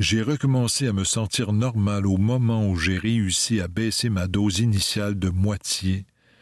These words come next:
Ça faisait six mois que ça ne m'était pas arrivé.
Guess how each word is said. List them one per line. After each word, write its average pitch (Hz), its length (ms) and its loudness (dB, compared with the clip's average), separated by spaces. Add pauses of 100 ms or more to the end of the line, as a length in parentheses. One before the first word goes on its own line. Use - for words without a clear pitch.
(240)
Ça - 180 -2
faisait 127 380 0
six - 300 -2
mois 117 320 2
que - 140 -4
ça 110 200 -2
ne 110 100 2
m'était 117 300 0
pas 123 320 -2
arrivé. 92 440 0